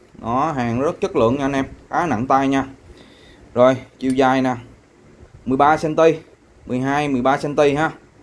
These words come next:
Ừ, đi kèm với nó là có một cái tay khóa nha. Còn hai cái đầu này không có tay khóa nha anh em.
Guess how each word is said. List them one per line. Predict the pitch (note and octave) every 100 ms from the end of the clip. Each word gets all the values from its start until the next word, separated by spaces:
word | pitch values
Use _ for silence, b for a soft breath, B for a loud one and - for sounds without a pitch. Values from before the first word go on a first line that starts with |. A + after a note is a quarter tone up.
| _ _ _ _ _ - -
Ừ, | A#2+ C#3 - - A#2+
đi | C3+
kèm | C3+ C#3+ C3+
với | C#3+
nó | E3 E3+ G3
là | E3
có | - D#3+ F#3+
một | D#3
cái |
tay | D#3+
khóa | D#3+ D3+ F#3
nha. | E3+ B2+ A2+ - - - -
Còn | C#3 C#3+
hai | E3+ E3+
cái | E3+
đầu | C#3
này | D3 C#3+ C#3
không | E3
có | E3+
tay | F3 E3
khóa | D#3+ F#3+
nha | F#3
anh |
em. | E3